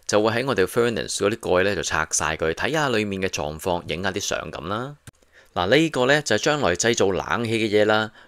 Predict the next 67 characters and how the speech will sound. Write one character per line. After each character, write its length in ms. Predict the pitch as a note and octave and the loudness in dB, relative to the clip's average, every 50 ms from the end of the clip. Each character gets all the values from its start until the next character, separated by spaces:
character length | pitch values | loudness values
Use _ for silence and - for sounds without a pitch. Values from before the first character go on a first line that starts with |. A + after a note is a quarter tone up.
| _ - | _ -12
我 160 | - E2 E2 | -6 -4 -2
哋 120 | E2+ E2 | -2 0
將 200 | E2 G#2 G2+ G2+ | 0 0 0 0
來 160 | F2 C#2+ C2+ C2 | 0 -2 -2 -2
夏 180 | C#2 D2 D2 | -2 -4 -4
天 200 | D#2+ G2 G#2+ F#2+ E2+ | -4 -4 -4 -4 -6
啊， 100 | D#2 - - _ | -6 -10 -12 _
真 120 | - - D3+ C#3 | -4 -4 -2 -2
係 40 | |
靠 240 | - A#2+ A#2 A#2 A#2+ | -2 -2 0 0 0
晒 240 | A#2 - A#2 A#2 A#2 | 0 0 0 0 0
你 80 | G#2+ F#2+ | 0 0
嘅 220 | F#2 F#2+ G#2 A2+ | 0 0 0 -2
啦。 140 | A2+ A#2 A#2 A#2+ _ - - - - _ _ _ - | -4 -4 -8 -12 _ -20 -20 -20 -20 _ _ _ -10
嗱， 160 | - D2+ D#2 | -8 -6 -4
我 140 | D#2+ F2+ G#2 | -2 0 0
哋 60 | G#2+ | 0
講 180 | - E2 F2 A#2 | 2 0 -2 -2
返 220 | B2 C3+ B2+ B2 | 0 -2 -2 0
basement 300 | B2+ B2+ B2+ - - - D#2+ | 0 -2 -2 -2 -4 -4 -4
嘅 80 | - | -2
師 200 | - - C3+ C3+ | -2 0 0 0
傅 140 | C3 - A2 | 0 2 2
啊， 160 | A#2 B2+ C#3 - | 2 2 2 0
佢 100 | - F3+ | -2 -2
又 80 | F#3+ F#3 | 0 0
睇 160 | D#3+ F3+ G#3 | 0 0 0
過 100 | G#3+ F#3+ | 0 0
我 80 | F3 D#3+ | 0 0
啲 140 | G3 G3+ | 0 0
喉 240 | F3+ - - C2+ C2+ C#2+ | 0 0 -2 -4 -4 -2
喎， 280 | D#2 E2 F2+ E2+ D2 - - - - | -2 0 -2 -2 -2 -6 -12 -10 -6
就 100 | - B2+ | -4 -4
發 180 | - D#3 D3+ D3 | -2 -2 -2 -2
覺 240 | - - D3 C3+ - - - | 0 0 -2 -2 -2 -6 -8
原 320 | F#2 F#2 F#2+ G2+ G#2 G2+ | -6 -6 -4 -4 -2 -2
來 160 | G2 F#2 G2+ | 0 0 0
呢， 160 | B2 D#3+ E3 D#3+ - | 0 0 -2 -4 -4
打 240 | - - F2 C3 D#3+ | -4 -2 -2 -2 -2
橫 180 | C3 C#2 D2 | -2 -4 -4
嗰 120 | D#2+ G#2 C3 | -4 -4 -2
條 120 | - F2+ | -2 -2
喉 240 | D#2 - C#2+ C2 E2 | -2 -2 -2 0 0
呢， 140 | A2 B2+ C3 - - | 0 -2 -2 -4 -8
係 120 | - G2 F#2+ | -6 -4 -2
冇 160 | F2+ F2+ G2 | 0 0 0
嘢 180 | G2+ G2+ G2 | 2 2 2
晾 400 | G2 G2 F#2+ F#2 F2+ F#2+ F#2+ F#2 | 2 2 2 0 0 -2 -4 -6
住 120 | E2+ - D#2 | -8 -8 -6
嘅。 180 | D2 D2 D2 - - - - | -4 -6 -6 -6 -10 -10 -6
噉 140 | - C#3+ F3+ | -4 -2 0
即 100 | F#3+ A#3+ | 2 2
係 100 | A3 F#3+ C#3+ | 2 4 4
話， 140 | B2 A2 | 2 2
如 80 | F#2 F2 | 2 2
果 140 | - D#3+ F3 | 0 -2 0
佢 200 | - C#3 A#2+ A2 - | 2 0 0 0 2
鋸 240 | - C#3 B2+ B2+ B2+ | 4 4 6 6 4
咗 100 | B2 D3+ | 2 0
furnace 540 | D3+ - E3 D#3+ D#3+ D#3 C3 F#2+ D#2 C#2+ - | -2 0 2 2 2 2 2 0 0 0 -2
嗰 160 | - - C3 | -2 0 0
條 120 | C#3 A2+ D#2 | 2 0 0
管 280 | - - D#2 D#2 E2+ A#2 | 0 -2 -2 -2 0 0
嘅 140 | B2+ B2 | 0 0
時 200 | G2+ - - D2+ | 0 0 0 -2
候 160 | C#2+ C#2 C#2+ E2+ | -4 -4 -2 -2
呢， 120 | G#2 A#2 | -2 -2